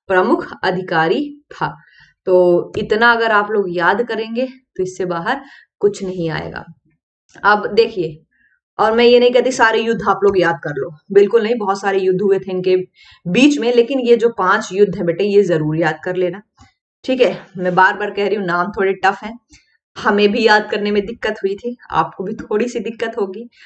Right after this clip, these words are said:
but कहीं ना कहीं हम लोगों को पढ़ाते पढ़ाते या पढ़ते पढ़ते याद हो गया, आप लोगों को भी याद हो जाएगा, बिल्कुल घबराना नहीं।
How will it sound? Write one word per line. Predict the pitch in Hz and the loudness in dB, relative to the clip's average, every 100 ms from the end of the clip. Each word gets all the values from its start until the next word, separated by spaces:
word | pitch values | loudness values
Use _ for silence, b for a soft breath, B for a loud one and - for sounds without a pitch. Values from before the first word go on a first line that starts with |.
| b - | b -4
but | 185 190 | -2 -2
कहीं | 196 208 | -2 0
ना | 202 | -2
कहीं | 202 202 | 0 -2
हम | 202 190 | -2 -2
लोगों | 185 180 185 | -2 -2 -2
को | 190 185 | 0 0
पढ़ाते | 180 165 165 185 | 0 -4 -2 -2
पढ़ाते | 185 180 156 175 | -4 -4 -6 -4
या | 175 170 | -2 -4
पढ़ते | 175 160 202 | -6 -6 -6
पढ़ते | 180 170 196 | -6 -6 -2
याद | 202 147 170 | 0 0 -2
हो | 190 | -6
गया, | 180 226 - _ B B B | -8 -8 -12 _ B B B
आप | 180 196 | 0 2
लोगों | 233 | 2
को | 269 | 2
भी | 262 | 0
याद | 247 220 | 0 0
हो | 254 | 0
जाएगा, | 226 202 214 294 - - | -2 -4 -6 -10 -10 -2
बिल्कुल | 180 202 208 202 | 2 4 4 2
घबराना | 175 175 202 226 | 0 0 0 -4
नहीं। | 214 | -8